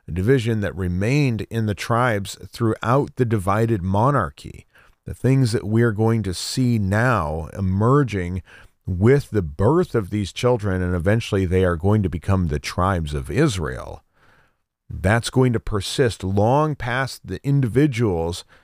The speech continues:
and those characteristics are going to last many generations into the tribes and the history of this nation that is emerging through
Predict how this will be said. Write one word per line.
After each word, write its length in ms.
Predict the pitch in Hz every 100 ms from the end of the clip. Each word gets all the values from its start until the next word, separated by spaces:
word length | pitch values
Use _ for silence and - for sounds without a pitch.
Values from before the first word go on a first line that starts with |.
| _ -
and 160 | 95
those 160 | 104 101
characteristics 1120 | - 156 156 123 113 104 147 147 - 67 -
are 100 | 92
going 280 | 87 101 92
to 100 | 87
last 680 | 73 80 107 123 92 - - - - -
many 380 | 87 110 147 143
generations 960 | 113 117 107 110 131 - 71 80 - - _ _
into 320 | 120 120 107
the 140 | 95 82
tribes 640 | - - 107 107 90 92 - _ _ -
and 240 | 101 92
the 60 | 82
history 540 | - 127 131 - 90
of 240 | - 85 80
this 260 | 85 -
nation 580 | 90 98 107 - 78 71
that 180 | 82 78
is 240 | 67 80 -
emerging 720 | 73 76 113 113 67 65 67 - - - _
through 600 | - - 117 117 117 107